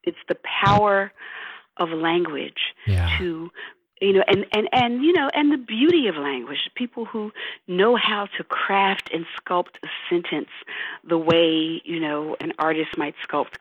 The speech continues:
Speaker 1: clay.
Speaker 2: Yeah.
Speaker 1: Um, just in such the, the choice of word, the shape of a sentence. Um, and I also say, you know, the pleasure,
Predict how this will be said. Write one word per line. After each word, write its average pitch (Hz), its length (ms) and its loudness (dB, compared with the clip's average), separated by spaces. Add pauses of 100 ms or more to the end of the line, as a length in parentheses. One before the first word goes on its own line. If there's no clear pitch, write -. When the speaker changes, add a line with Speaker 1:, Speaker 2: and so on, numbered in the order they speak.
(140)
Speaker 1:
clay. 143 440 -2 (320)
Speaker 2:
Yeah. 110 260 2
Speaker 1:
Um, 95 220 -2 (420)
just 269 140 0 (120)
in 226 120 -2 (120)
such 254 140 2 (180)
the, 202 220 4
the 202 100 -6 (340)
choice 247 200 4 (180)
of 165 180 -10
word, 143 480 -2 (420)
the 170 60 -8 (240)
shape 226 240 2
of 190 140 -2
a 165 60 -2 (140)
sentence. 135 440 -6 (520)
Um, 170 340 0 (260)
and 294 300 4
I 277 120 -4
also 330 400 -4 (100)
say, 320 120 -2
you 320 140 0
know, 311 240 0
the 302 80 -4
pleasure, 277 680 0